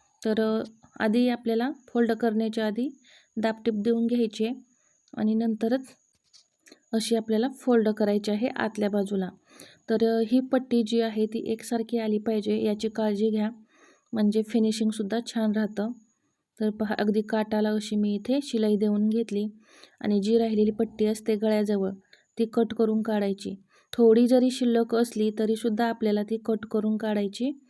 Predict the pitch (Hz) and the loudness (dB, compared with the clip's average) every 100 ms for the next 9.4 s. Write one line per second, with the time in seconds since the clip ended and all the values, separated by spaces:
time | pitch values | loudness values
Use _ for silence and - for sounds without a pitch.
0 | _ _ _ - 220 214 190 - _ _ | _ _ _ -8 -4 -2 -4 -6 _ _
1 | - 240 262 - 262 262 240 233 226 220 | 0 2 4 2 0 2 2 2 0 0
2 | 240 277 - _ - 226 226 233 233 247 | -2 -2 -10 _ -6 -2 2 4 4 2
3 | 247 220 220 220 214 214 254 - _ _ | 0 2 2 0 -2 -4 -6 -12 _ _
4 | _ _ _ _ _ _ _ - 220 220 | _ _ _ _ _ _ _ -6 -2 0
5 | 220 214 226 220 226 233 240 240 - 226 | -2 -4 -6 0 2 4 4 4 0 -2
6 | 226 247 240 214 226 - _ _ _ _ | 2 4 4 0 -4 -6 _ _ _ _
7 | - 226 233 233 262 247 226 277 370 - | 2 4 6 4 4 2 0 -2 -2 -6
8 | - 220 226 226 233 - 240 247 233 220 | -8 -2 0 0 0 0 -2 0 0 0
9 | 220 226 220 214 | -2 -4 -4 -4